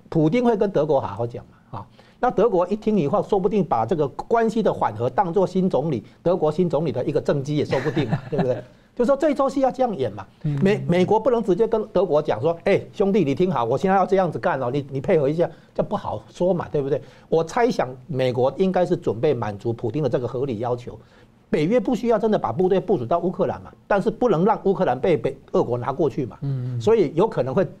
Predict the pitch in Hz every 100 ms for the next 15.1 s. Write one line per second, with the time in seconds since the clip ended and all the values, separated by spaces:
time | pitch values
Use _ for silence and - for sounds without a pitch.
0 | - _ - 147 151 170 147 156 147 135
1 | 135 120 92 - _ 208 208 - 139 190
2 | 170 127 165 113 104 120 120 175 151 135
3 | 123 139 123 120 113 123 123 120 - -
4 | - 196 196 156 147 170 120 123 120 156
5 | 120 104 113 113 - - - 113 - -
6 | 156 170 131 127 220 226 151 - - -
7 | - 240 233 202 247 247 185 151 131 175
8 | 175 190 165 135 139 156 131 147 139 113
9 | 107 190 147 156 147 131 151 147 110 123
10 | 151 135 120 117 127 117 - - 180 175
11 | 131 117 180 180 156 139 139 131 107 -
12 | - 131 107 92 156 - 240 170 143 196
13 | 160 170 156 - - - 170 180 151 175
14 | 131 107 151 151 123 120 147 - 104 107
15 | 151